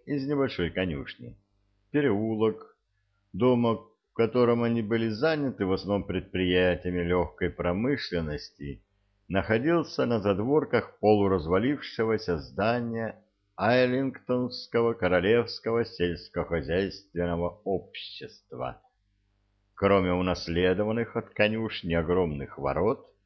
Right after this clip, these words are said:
в доме была также обычная парадная дверь.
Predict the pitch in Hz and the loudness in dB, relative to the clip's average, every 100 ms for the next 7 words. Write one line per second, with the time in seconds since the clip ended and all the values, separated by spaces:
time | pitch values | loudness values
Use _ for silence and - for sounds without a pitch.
0 | _ _ _ _ 90 104 147 165 156 147 | _ _ _ _ -10 0 4 4 4 2
1 | 127 131 131 - 101 85 80 80 71 143 | 2 4 4 4 2 2 2 0 2 -2
2 | 147 - 131 127 - 80 71 76 90 90 | -2 -6 -4 -4 0 2 4 2 0 -4
3 | 92 92 92 85 65 64 62 | -6 -4 -4 -6 -8 -6 -8